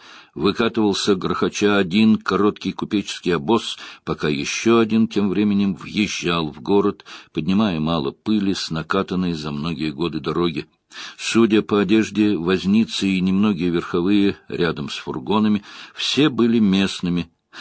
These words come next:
Однако у всадников, по меньшей мере, имелись мечи на перевязях, а кое у кого и копья, и луки. Солдаты, которых Фейн тоже приметил,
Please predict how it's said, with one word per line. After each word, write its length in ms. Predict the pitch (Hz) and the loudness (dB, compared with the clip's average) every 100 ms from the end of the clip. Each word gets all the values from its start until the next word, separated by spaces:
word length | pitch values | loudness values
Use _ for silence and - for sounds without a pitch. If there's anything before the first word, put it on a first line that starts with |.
| - | -8
Однако 480 | 76 104 107 110 107 | -4 -2 0 2 2
у 140 | 113 | 2
всадников, 720 | 92 - 107 110 107 104 110 - | -4 -2 0 2 0 0 -2 0
по 80 | |
меньшей 380 | 98 107 98 101 | 0 0 0 -2
мере, 300 | 98 107 101 - - - | 0 2 0 -4 -20 -4
имелись 500 | 95 98 101 92 - | 0 2 2 0 0
мечи 480 | 95 92 - 98 101 | 0 0 -2 0 0
на 160 | 90 | 0
перевязях, 760 | 78 95 92 95 101 113 - - _ - - | 0 0 2 0 -2 -4 -6 -14 _ -20 -12
а 240 | 73 76 | -6 -6
кое 280 | - 92 92 | 0 2 4
у 80 | 85 | 2
кого 320 | 85 85 92 | 0 2 2
и 180 | - 92 | 2 -4
копья, 600 | - - 104 98 90 95 | -4 0 2 2 -2 -4
и 200 | 95 92 | -2 -2
луки. 560 | 92 98 113 82 71 - _ _ _ _ _ - - - | 0 2 0 -2 -12 -14 _ _ _ _ _ -20 -20 -12
Солдаты, 720 | - 107 107 104 123 127 101 | -2 2 4 4 2 4 0
которых 440 | 92 85 92 90 - | 0 0 2 0 2
Фейн 380 | 107 110 101 | 4 4 4
тоже 420 | 92 110 110 95 92 | 2 4 4 4 -2
приметил, 560 | 90 95 110 127 123 | -2 0 0 0 -4